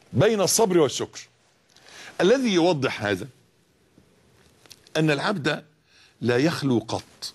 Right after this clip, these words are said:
من أن يكون في نعمة أو بلية، فإن كان في نعمة ففرضها الشكر والصبر. دي الجديدة بقى، خدها لله هدية،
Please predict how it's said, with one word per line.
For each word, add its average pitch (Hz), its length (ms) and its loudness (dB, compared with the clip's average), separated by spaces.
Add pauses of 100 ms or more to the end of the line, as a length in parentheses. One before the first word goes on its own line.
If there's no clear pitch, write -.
(360)
من 120 160 2
أن 120 160 0
يكون 131 360 -2
في 131 200 0
نعمة 156 380 -2 (1300)
أو 160 80 4
بلية، 92 400 -2 (840)
فإن 220 260 0
كان 190 280 0
في 131 200 -4
نعمة 135 360 0 (840)
ففرضها 151 640 0
الشكر - 460 0 (1600)
والصبر. - 560 -2 (1800)
دي 151 140 4
الجديدة 143 420 4
بقى، - 160 -10 (1200)
خدها 147 360 2
لله 123 360 2
هدية، 107 380 -4